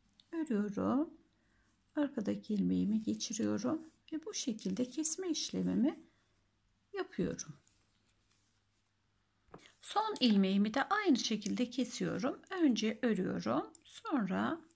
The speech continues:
geçiyorum ve bir tane zincir şeklinde örüyorum. Bakınız aynı, e, tığ işiyle yaptığımız zincir şeklinde örüyorum ve biraz dikmek için ipimi ayırıyorum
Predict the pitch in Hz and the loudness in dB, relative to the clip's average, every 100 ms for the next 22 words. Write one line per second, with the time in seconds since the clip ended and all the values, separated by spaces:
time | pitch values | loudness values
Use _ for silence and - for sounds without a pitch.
0 | _ _ _ _ _ _ _ _ - - | _ _ _ _ _ _ _ _ -16 -12
1 | - - 185 170 208 349 - - - - | -6 -2 0 0 0 -4 -8 -6 -2 -2
2 | - 349 427 427 - 202 196 233 349 - | -2 0 8 10 10 6 4 0 -4 -10
3 | _ - - - - 359 359 330 - 202 | _ -20 -20 -20 -14 -10 -8 -8 -8 -8
4 | 202 - 190 185 - 277 247 185 185 214 | -10 -8 -6 -6 -6 -6 -4 -6 -6 -8
5 | 220 180 - 269 330 - 349 294 214 262 | -8 -8 -10 -8 -8 -10 -10 -8 -6 -6
6 | 285 - 220 202 202 - 277 220 - 185 | -8 -10 -10 -8 -10 -8 -8 -6 -6 -4
7 | 180 185 190 190 190 220 262 - 190 190 | -2 -4 -4 -2 0 2 0 0 0 0
8 | 247 - 254 - 247 247 254 240 233 254 | 0 -2 -4 0 2 4 2 2 0 0
9 | 302 - - - - 381 440 320 285 302 | -2 -4 -14 -12 -6 0 4 6 6 6
10 | - 294 330 349 247 214 220 220 330 285 | 4 6 6 4 4 0 4 4 2 2
11 | 208 196 - 339 311 262 196 190 277 | 4 2 2 0 2 4 2 2 2